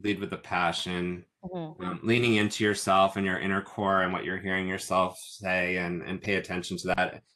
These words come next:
Speaker 1: Jenna, like, this has been such an amazing conversation, and, um, it always wi-, it always is, and we need to keep up our coffee chats and connect more frequently. I feel it's been a little while.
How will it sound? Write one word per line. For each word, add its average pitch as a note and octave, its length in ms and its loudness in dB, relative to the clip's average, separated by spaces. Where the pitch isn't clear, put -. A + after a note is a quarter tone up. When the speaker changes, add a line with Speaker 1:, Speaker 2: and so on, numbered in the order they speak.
Speaker 1:
Jenna, A2+ 260 4
like, G#2+ 220 4
this - 160 0
has B2+ 160 4
been G#2+ 180 2
such G2 260 0
an A#2 80 2
amazing G2 680 4
conversation, F#2 960 0
and, F2+ 260 0
um, F2 440 0
it A#2 140 4
always A#2 340 6
wi-, F#2+ 320 0
it A#2 160 6
always A#2+ 320 6
is, G2 260 4
and F#2+ 220 0
we G#2 80 2
need G#2 220 0
to G2 80 -10
keep - 280 -4
up G2 160 2
our F#2+ 140 -2
coffee F2+ 340 0
chats F2+ 360 0
and F2+ 160 -4
connect - 420 -4
more G2+ 160 2
frequently. F#2+ 560 0
I F2+ 60 0
feel G2+ 240 0
it's - 160 -2
been G2 180 0
a F#2+ 80 0
little F#2 240 0
while. F2+ 520 4